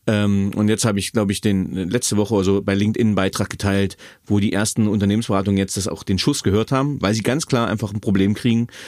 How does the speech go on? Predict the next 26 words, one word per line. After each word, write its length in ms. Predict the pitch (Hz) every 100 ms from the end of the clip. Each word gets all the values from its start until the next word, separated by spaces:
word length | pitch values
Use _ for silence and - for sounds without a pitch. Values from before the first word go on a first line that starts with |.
| - -
äh, 140 | - 104
die 100 | 95
besten 280 | 120 - 127
Fachkräfte 440 | 123 - 120 -
nicht 120 | 120
mehr 100 | 123
zu 80 | 120
kriegen. 380 | - 123 90 73 _ -
Ne? 220 | - 117 -
Also 160 | 104
jetzt 160 | 104 -
ziehen 200 | 135 131
die 100 | 107
Namen 260 | 104 110
nicht 200 | 135 135
mehr. 260 | 139 131 127 - - - -
Äh, 420 | 107 104 101 107
man 260 | - 113 104
weiß 180 | 110 113
auch, 60 |
dass 140 | 110 104
das 100 | 104
Gehalt 280 | 98 117 104
ist 80 |
irgendwann 220 | 107 104 104
Schmerzensgeld. 720 | 110 101 147 - 135 131